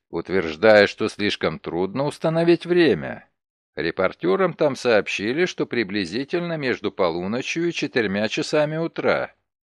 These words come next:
Но они допрашивают слуг на предмет, не слышали ли те или не видели что-либо около трех часов. Мейсон остановился, широко расставив ноги, склонив голову и нахмурился, переваривая услышанное.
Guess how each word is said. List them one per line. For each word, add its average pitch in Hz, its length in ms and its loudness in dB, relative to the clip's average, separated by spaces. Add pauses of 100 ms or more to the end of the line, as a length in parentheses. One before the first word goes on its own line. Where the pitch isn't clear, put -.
(160)
Но 87 220 -2
они 156 260 -2
допрашивают 185 840 0
слуг 202 440 -6
на 101 120 -4
предмет, 110 580 -2
не 113 120 0
слышали 123 560 0
ли 120 160 2
те 180 420 2
или 110 160 2
не 107 200 2
видели 160 500 0
что-либо 151 680 2
около 170 440 2
трех 156 300 0
часов. 127 680 0 (380)
Мейсон 143 540 -6
остановился, 107 760 -2
широко 117 500 2
расставив 139 600 0
ноги, 76 580 -4 (220)
склонив 151 640 -2
голову 151 600 2
и 120 180 -2
нахмурился, 156 920 0
переваривая 117 840 4
услышанное. 80 1120 -4